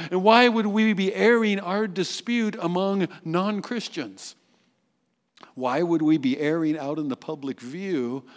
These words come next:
our criticism of a brother or sister in Christ,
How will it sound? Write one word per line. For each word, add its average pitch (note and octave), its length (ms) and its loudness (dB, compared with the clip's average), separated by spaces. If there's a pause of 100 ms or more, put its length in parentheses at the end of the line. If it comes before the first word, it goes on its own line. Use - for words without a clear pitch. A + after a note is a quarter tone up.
(280)
our C3+ 400 0 (260)
criticism A#2+ 840 -2 (720)
of B2 100 -10
a B2+ 60 -6
brother B2 300 -2
or G#2+ 40 -4
sister B2+ 400 -8
in A2 80 -6
Christ, C#3+ 440 -6